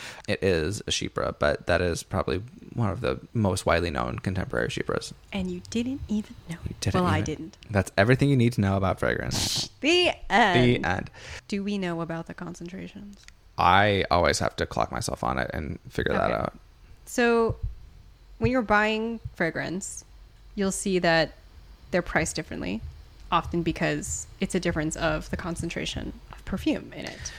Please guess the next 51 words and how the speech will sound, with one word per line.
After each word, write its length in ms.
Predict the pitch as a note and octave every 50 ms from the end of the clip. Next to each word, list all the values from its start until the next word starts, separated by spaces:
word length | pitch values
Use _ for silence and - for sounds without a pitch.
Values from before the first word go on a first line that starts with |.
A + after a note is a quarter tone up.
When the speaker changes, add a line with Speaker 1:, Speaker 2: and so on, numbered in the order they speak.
| - - -
Speaker 1:
Yeah, 240 | - E3 G#2 - - -
so 420 | - - C3 A#2 G#2+ G#2+ - - - - - - -
fragrances 640 | - - C#3 C3+ C#3+ D3 - - C#3+ C#3 C3 B2+ - -
are 240 | - F#2+ G2 G2 G2
made 140 | F#2+ F#2+ F#2
up 140 | F#2 F#2 -
of 280 | G2 F#2 F#2+ - - - - - G2
oils 380 | G2 F#2 E2+ E2+ F#2 F#2 -
that 120 | - F2 -
you 80 | F2+
get 160 | F#2 F#2 F2
the 80 | - F#2
scent 220 | - - E2 C#2+
from, 340 | - - E2+ D2 D#2 D#2+ D#2+ -
and 100 | - F2
then 340 | F2+ E2+ E2 E2 E2+ F2 D2+ - -
those 220 | - F#2+ F2 -
oils 320 | - - F#2 F2+ F2+ F2 D#2+
are 80 | D#2
put 240 | - - - F#2 -
into 160 | - F2 F2+
essentially 340 | F2 - - D#2+ - - D2+
alcohol, 560 | - - A#2+ - F2+ F2 C2 A#1+ - - A2+ - - - - - - - -
which 360 | - - G2 G2 - - - - - - - - - - _ _ _
thins 320 | - - - A2 G2 F#2+ -
them 140 | A2+ G#2+ F#2
out 320 | C2+ C#2 F#2 G#2 - -
'cause 140 | - A#2 G2+
you 80 | G#2 F#2+
don't 80 | G2+
wanna 120 | F2 F#2 F#2+
put 160 | - G2 F2
a 60 | F2
natural, 360 | F2+ F2+ E2+ E2 - - F#2
like, 180 | - F#2 F#2 -
a, 160 | - F#2+ F2+ - -
a 80 | G#2+
one 160 | G#2 A2 A2 G2+
hundred 160 | A2+ A2 G#2
percent 220 | F#2 F#2 G2 - -
oil 160 | G2+ G2 F#2
on 100 | D#2+ D#2+ D#2
your 100 | D#2 E2
skin. 240 | - - E2+ D#2+
It 60 | D#2+ -
would 120 | - - - - - - -
freak 240 | - - G2+ F2+ -
your 80 | F2+
skin 180 | - - F#2 C#2+
out. 280 | C2 C2+ - - - -
Speaker 2:
Yep. 140 | - F3+